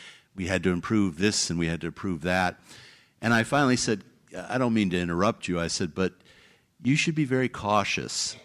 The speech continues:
about scaling what you think you'll be able to achieve, at least in the first six months and a year. And you also need to understand how a board might receive that information, uh,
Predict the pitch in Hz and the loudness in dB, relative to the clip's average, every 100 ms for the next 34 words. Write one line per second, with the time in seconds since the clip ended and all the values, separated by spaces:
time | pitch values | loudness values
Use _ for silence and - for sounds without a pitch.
0 | - 92 80 90 90 - - 104 107 110 | -18 -12 -4 -2 0 -2 -2 4 6 6
1 | 101 90 85 87 92 98 85 - 110 - | 4 2 0 -4 -4 -4 -4 0 -2 0
2 | 98 85 92 92 82 85 85 - 139 131 | -4 0 2 2 -2 -6 -4 0 4 8
3 | 127 110 92 90 101 - 95 85 80 107 | 8 6 2 0 -2 -2 -6 -8 -8 -4
4 | 98 - - 95 - 90 90 - 92 82 | -2 -2 -4 -4 -6 -6 -6 -8 -8 -6
5 | 90 117 117 107 - - - 131 127 127 | -2 0 0 -4 -12 -20 -8 0 2 4
6 | 139 - 127 113 107 104 107 95 95 - | 2 0 -2 -2 -2 -2 -2 -2 -6 -4
7 | 101 98 98 98 98 - - _ - 101 | -2 0 0 0 -4 -14 -20 _ -8 -6
8 | 85 80 120 131 113 104 107 95 95 - | -6 -4 -2 -2 0 -2 -2 -4 -4 -2
9 | - 151 143 110 101 98 98 - 92 90 | 0 2 2 2 0 2 0 -2 -4 0
10 | 101 - 95 78 78 _ _ _ _ _ | 0 0 -2 -4 -10 _ _ _ _ _
11 | - 90 90 87 85 82 | -8 -2 0 2 0 -4